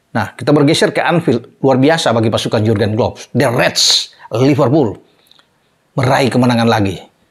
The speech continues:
Ya, ini luar biasa, sekarang sepuluh poin mereka di peringkat ketiga, belum terkalahkan, hanya satu kali imbang melawan Chelsea,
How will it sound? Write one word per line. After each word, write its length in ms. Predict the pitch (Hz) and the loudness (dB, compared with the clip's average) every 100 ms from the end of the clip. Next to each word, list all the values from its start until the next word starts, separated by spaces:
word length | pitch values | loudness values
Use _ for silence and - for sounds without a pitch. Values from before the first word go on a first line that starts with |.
| _ | _
Ya, 240 | 131 104 | -14 -12
ini 400 | 98 113 120 113 | -8 -2 0 0
luar 240 | 113 120 107 | 0 2 2
biasa, 400 | 120 110 - 139 | 2 2 0 -2
sekarang 240 | - 117 | -2 -2
sepuluh 240 | 127 135 117 | 0 0 0
poin 240 | 123 131 | 2 2
mereka 240 | 117 117 | 2 2
di 160 | 120 113 | 0 0
peringkat 240 | 113 110 | 0 0
ketiga, 480 | 117 107 113 107 - - _ _ - - | -2 0 0 0 -2 -6 _ _ -16 -4
belum 240 | 113 110 | 0 2
terkalahkan, 480 | 113 110 113 101 139 | 0 0 -2 -2 -2
hanya 160 | 123 113 | -2 -2
satu 160 | 101 | -4
kali 160 | 120 123 | -2 0
imbang 320 | 127 123 120 | 2 2 4
melawan 320 | 117 113 113 | 2 2 2
Chelsea, 480 | 107 120 107 - 165 | 0 0 0 0 -2